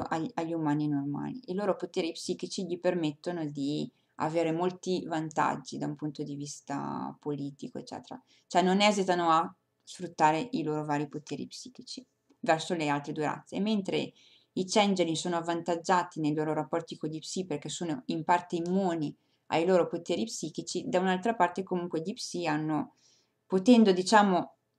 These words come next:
vincere sugli umani, hanno creato un loro impero che, mm, impero, insomma, hanno creato delle alleanze politiche, economiche, eccetera, che gli permettono di controllare a livello mondiale l'economia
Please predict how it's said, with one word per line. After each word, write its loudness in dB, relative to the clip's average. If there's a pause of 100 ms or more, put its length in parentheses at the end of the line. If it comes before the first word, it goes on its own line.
(480)
vincere 6
sugli 0
umani, 10
hanno 2
creato 2
un -2
loro 2
impero 4
che, -2 (320)
mm, -4 (120)
impero, -4
insomma, -8 (600)
hanno 4
creato 6
delle 4
alleanze 4
politiche, -2
economiche, 2
eccetera, 2 (140)
che 2
gli -2
permettono 0
di -4
controllare -2
a 0
livello 0
mondiale 0
l'economia 0